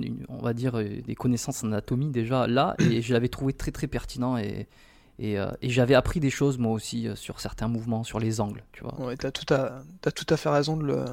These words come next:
Speaker 2: le, le préciser, de le recommander, parce que c'est vrai que, euh,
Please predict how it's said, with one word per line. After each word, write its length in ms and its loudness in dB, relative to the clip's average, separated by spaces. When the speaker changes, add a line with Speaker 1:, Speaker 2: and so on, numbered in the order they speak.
Speaker 2:
le, 180 -4
le 160 0
préciser, 540 0
de 60 -2
le 60 2
recommander, 580 2
parce 160 -2
que 60 -4
c'est 140 4
vrai 180 0
que, 100 -8
euh, 160 -4